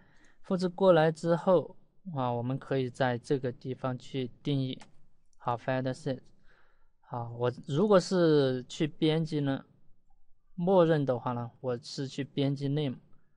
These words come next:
和地址，address。然后，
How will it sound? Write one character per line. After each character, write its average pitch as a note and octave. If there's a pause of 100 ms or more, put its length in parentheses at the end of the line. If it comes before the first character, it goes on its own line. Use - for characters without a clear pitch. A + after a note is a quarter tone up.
(120)
和 C3 (880)
地 D3+
址， - (400)
address。 C3 (3500)
然 C#3
后， C3+